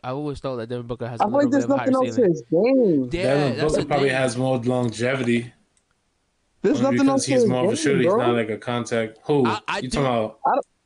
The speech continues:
Speaker 1: Oh, dude.
Speaker 2: Mitchell, I don't think there's nothing else to his
Speaker 3: Mm.
Speaker 2: game. Well, he hasn't shown enough.
Speaker 3: Let's see. I, so I just put the, I put the stats head to head. So the, for this season, right? Um,
Speaker 2: I think Mitchell has better stats.
Speaker 1: Yeah.
Speaker 2: Am I
Speaker 3: yeah,
Speaker 2: wrong?
Speaker 3: Mitchell has, yeah, um, twenty-six points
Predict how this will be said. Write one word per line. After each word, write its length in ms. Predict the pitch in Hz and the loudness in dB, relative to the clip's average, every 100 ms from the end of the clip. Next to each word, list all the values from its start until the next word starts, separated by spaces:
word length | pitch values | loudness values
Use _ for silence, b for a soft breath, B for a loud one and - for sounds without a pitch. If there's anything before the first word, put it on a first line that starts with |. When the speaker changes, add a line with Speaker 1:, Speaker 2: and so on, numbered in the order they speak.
| _ - | _ -16
Speaker 1:
Oh, 60 | 135 | -8
dude. 60 | 151 | 0
Speaker 2:
Mitchell, 460 | 233 370 320 208 | 2 2 2 2
I 60 | 208 | 2
don't 100 | 294 | 2
think 160 | 285 | 2
there's 160 | 269 269 | 2 2
nothing 240 | 269 262 | 0 0
else 160 | 254 247 | -2 0
to 80 | 240 | 2
his 160 | 202 117 | 2 2
Speaker 3:
Mm. 60 | |
Speaker 2:
game. 380 | 165 247 285 151 | 2 2 2 2
Well, 100 | 185 208 | 2 2
he 60 | 262 | 2
hasn't 300 | 247 196 - | 2 0 -2
shown 680 | - 233 262 196 139 123 - - | -2 0 2 2 0 -4 -12 -8
enough. 380 | 165 165 139 123 _ _ _ _ - | -4 0 0 -2 _ _ _ _ -8
Speaker 3:
Let's 100 | 151 | -6
see. 240 | 151 127 | -2 0
I, 220 | 123 135 - | 2 0 -2
so 200 | - 139 | -2 0
I 60 | |
just 200 | 143 - | 0 -2
put 180 | 143 143 | -4 -2
the, 220 | 139 127 | 0 0
I 40 | 123 | -2
put 200 | 139 135 | -4 -2
the 100 | 123 | -4
stats 420 | - 123 113 - | -2 -2 -2 -2
head 160 | 113 | -4
to 120 | 110 107 | -4 -4
head. 240 | 110 98 | -4 -4
So 160 | - 113 | -6 -8
the, 80 | |
for 160 | 113 113 | -6 -4
this 180 | 120 120 | -4 -4
season, 380 | 117 107 101 95 _ _ _ _ _ _ - | -4 -6 -10 -12 _ _ _ _ _ _ -6
right? 300 | 113 120 - 117 | -2 -2 -4 -6
Um, 360 | 110 107 104 | -4 -4 -4
Speaker 2:
I 40 | - | 0
think 200 | 294 214 | 2 4
Mitchell 260 | 294 349 311 247 | 4 2 2 2
has 80 | |
better 200 | 202 226 | 0 0
stats. 580 | 208 247 294 180 139 - - 139 | 0 -2 0 0 -2 -6 -20 -20
Speaker 1:
Yeah. 160 | 131 | -8
Speaker 2:
Am 120 | 160 190 | -2 0
I 100 | 190 | 0
Speaker 3:
yeah, 160 | 143 | 0
Speaker 2:
wrong? 80 | 143 | 0
Speaker 3:
Mitchell 260 | 156 151 165 | 0 0 0
has, 340 | 147 147 135 | 2 2 0
yeah, 380 | 147 143 131 123 | 0 2 2 0
um, 280 | 117 127 123 | 0 -2 -2
twenty-six 560 | - 143 143 139 147 139 | -2 -2 -2 -2 -2 -4
points 680 | - 139 139 139 - - | -4 -2 -2 -4 -6 -12